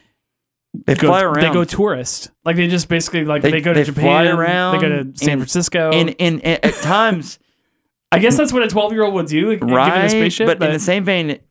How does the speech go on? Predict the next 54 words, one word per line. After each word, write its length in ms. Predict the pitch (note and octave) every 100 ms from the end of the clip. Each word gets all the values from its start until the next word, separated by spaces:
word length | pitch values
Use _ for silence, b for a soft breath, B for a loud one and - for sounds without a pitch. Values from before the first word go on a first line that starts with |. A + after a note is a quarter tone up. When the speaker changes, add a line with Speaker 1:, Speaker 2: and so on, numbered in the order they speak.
| -
Speaker 1:
like, 260 | G2+ - -
this 300 | D3+ E3+ F3
is 120 | F#3+
a 60 |
point 240 | F3+ F#3 C#3
about 280 | C#3+ D3+ -
the 80 | -
time 220 | C#3+ D3
in 120 | C#3+ C3
our 140 | B2+
morning 400 | B2+ C3+ C3+ B2+
today 240 | A#2+ B2
where 380 | B2 A#2 A2+ G#2
Amanda 400 | - A2+ B2+ B2+
woke 260 | A#2 A2 -
up 300 | A#2+ A2+ -
and 100 | A2
was 120 | A2
like, 320 | A#2 G#2+ - _ _ _ _ _ _ _
she 140 | - C3
watched 480 | A#2 A#2 B2 -
probably 200 | - A#2
about 140 | A2 G2
half 200 | G#2+ G#2+
this 120 | G#2
movie, 200 | A2+ G#2+
and 100 | G2
she 120 | -
watched 280 | A#2 A#2 -
the 80 | -
second 280 | B2+ B2 G#2
half 180 | G2+
of 40 | -
the 60 |
movie. 420 | G2+ G2+ G2+ G2+ -
Speaker 2:
Oh, 80 | C#3
really? 320 | C3+ C3 C#3 -
Speaker 1:
And 100 | C3+
she 140 | A2+ B2+
saw 280 | - D#3
this 160 | E3+ F3
part, 420 | - C3 C3 A3
and 100 | -
she 80 | G#3
was 60 | D3
like, 160 | C#3
Speaker 2:
<laughs> 20 | -
Speaker 1:
"What 200 | D#3 G4+
are 80 |
they 160 | F#4+ F4+
even 220 | C#4+ G#3+
doing 360 | C3 D#3 G#3 C#3+
Speaker 2:
Yeah. 100 | D3+
Speaker 1:
now?" 300 | F2 E2